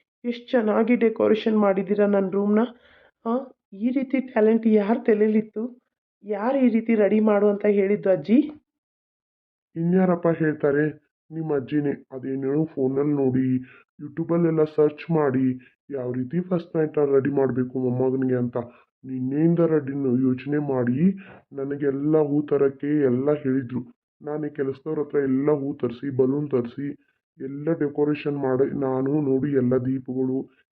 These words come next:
Speaker 2: ಈ ರೀತಿ ನೀವಿಬ್ರು ಬರೋ ದಾರಿಲಿ ಹೂ ಎಲ್ಲ ಚೆಲ್ಲಿ ಎಲ್ಲ ರೆ-, ರೆಡಿ ಮಾಡಕ್ ಹಚ್ಚವಳೆ ನಿಮ್ ಅಜ್ಜಿ.
Speaker 1: ವಾವ್, ನನಗಂತೂ ತುಂಬಾ ಇಷ್ಟ ಆಯ್ತು. ಅಜ್ಜಿ,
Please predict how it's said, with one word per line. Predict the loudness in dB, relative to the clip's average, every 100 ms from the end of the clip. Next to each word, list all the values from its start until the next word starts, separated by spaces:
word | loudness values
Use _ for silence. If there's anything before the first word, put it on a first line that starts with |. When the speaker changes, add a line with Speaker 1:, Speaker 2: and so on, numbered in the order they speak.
| -18
Speaker 2:
ಈ |
ರೀತಿ | -14 -14 -14 -12
ನೀವಿಬ್ರು | -8 -6 -6 -6
ಬರೋ | 0 2 4 2
ದಾರಿಲಿ | 2 0 -2
ಹೂ | -2 0 2
ಎಲ್ಲ | 4 2
ಚೆಲ್ಲಿ | 0 0 2 2 -2 _ _ _
ಎಲ್ಲ | -12 -10 -2
ರೆ-, | 2 2 0 -2
ರೆಡಿ | 0 0
ಮಾಡಕ್ | 2 2 2 0
ಹಚ್ಚವಳೆ | -2 0 2 0
ನಿಮ್ | 0 -4
ಅಜ್ಜಿ. | -4 -6 -8 -10 _ _ _ _ _ _ _ _ _ _
Speaker 1:
ವಾವ್, | -12 -8 -2 0 0 -4 -12 _ _ -10
ನನಗಂತೂ | -6 0 2 2 0 -10
ತುಂಬಾ | -8 -4 0 2
ಇಷ್ಟ | 2 0 0
ಆಯ್ತು. | 0 0 -4 -4 -12 _ _
ಅಜ್ಜಿ, | -14 -14 -2 2 2 0